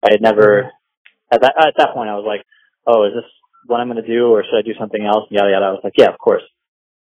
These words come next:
Speaker 1: Um, so that was that. Um, my parents,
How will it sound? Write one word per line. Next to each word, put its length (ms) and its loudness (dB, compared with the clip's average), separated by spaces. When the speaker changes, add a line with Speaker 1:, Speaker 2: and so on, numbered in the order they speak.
Speaker 1:
Um, 420 -2
so 100 8
that 180 4
was 120 -6
that. 300 0
Um, 480 0
my 160 -4
parents, 400 -6